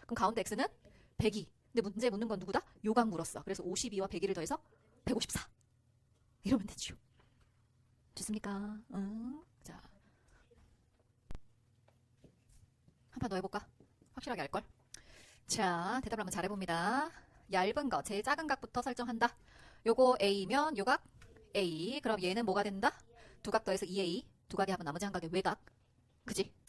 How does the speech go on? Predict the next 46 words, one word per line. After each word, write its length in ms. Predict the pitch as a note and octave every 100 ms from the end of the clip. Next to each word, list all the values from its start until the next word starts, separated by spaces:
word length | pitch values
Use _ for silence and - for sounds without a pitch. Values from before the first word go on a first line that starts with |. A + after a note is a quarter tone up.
| - - - -
그런 180 | C4+ C4+
다음에 480 | A3 G3+ D4+ F4 -
얘 140 | A#3+ B3+
호의 260 | D4+ C#4
길이보다 380 | A#3+ A3+ G3 G3+
얘가 140 | F3+
몇 180 | F3+ -
배? 180 | C#4 F4 - -
두 100 | -
배니까 240 | A3+ G3+ F#3+
각도 340 | A#3 - G3+
두 120 | - E3+
배. 140 | C#3
요거 140 | F#3
몇 120 | G3+ G#3+
A? 180 | C4+ - - - - -
어, 120 | F#3+ E3+
요거는 380 | F#3+ G3 C#4
사 220 | C#4 E3 G3
에이. 140 | F3+
이렇게 280 | C3+ G3 F#3
오지요. 640 | D3 D3 C#3+ F3 A#3+ D4+ - _ - - -
맞죠? 480 | F#3+ - D#3+ F3+ E4 - - F#3+
가운데 340 | G3+ F#3+ B3+
거는 320 | A#3+ F3+ A3+ F#3
X라고 360 | D#3+ A#3 G#3
지정. 360 | F3 - F#3+ C#4+ - - -
그럼 160 | A3
X 200 | - -
입장에서 360 | C#4+ - B3+ A#3+
보면 360 | G3 G3+ A3+ C4 -
사 280 | - G#3 G#3
에이 200 | D4 D4+
더하기 300 | B3 A#3 A3
이 260 | F#3+ F#3 A#3+
에이랑 240 | A#3 G3
더해도 260 | F3+ E3 C#4
백팔십이지. 640 | G#3+ A#3+ A3 A3 - - - _ - -
그럼 120 | -
사 220 | G#3 A3 B3+
에이 120 | C#4
더하기 240 | G#3+ F#3
이 80 | F3+
에이랑 160 | F#3+ F3+
더해도 200 | - D#3+
백팔십이고 520 | E3+ E3+ F3 E3+